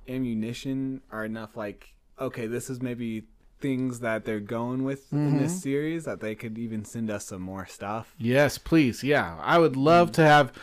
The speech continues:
Speaker 2: serious or funny. Um, if you've got some good just one-liners of, "Is your, your pastor's a prick?" If,
Speaker 1: Yeah.
Speaker 2: send those in. But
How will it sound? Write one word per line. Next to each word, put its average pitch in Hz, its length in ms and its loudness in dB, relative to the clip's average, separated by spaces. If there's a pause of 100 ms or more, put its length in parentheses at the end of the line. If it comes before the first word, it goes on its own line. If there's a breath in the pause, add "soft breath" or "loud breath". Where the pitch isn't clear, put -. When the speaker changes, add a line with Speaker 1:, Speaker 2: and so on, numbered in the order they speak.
(220 loud breath)
Speaker 2:
serious 208 680 6 (100)
or 165 240 8
funny. 165 480 4 (400 loud breath)
Um, 131 360 4
if 113 140 -2
you've 143 200 2
got 147 220 6
some 135 240 4
good 135 240 4
just 127 260 0
one-liners 131 800 4
of, 107 260 0 (280)
"Is 120 640 -4
your, 131 100 0 (100)
your 123 260 -4
pastor's 127 420 0
a 113 60 -2
prick?" 127 340 0
If, 135 340 -2 (220 loud breath)
Speaker 1:
Yeah. 135 200 2
Speaker 2:
send 156 320 6
those 151 240 8
in. 135 360 6
But 135 340 4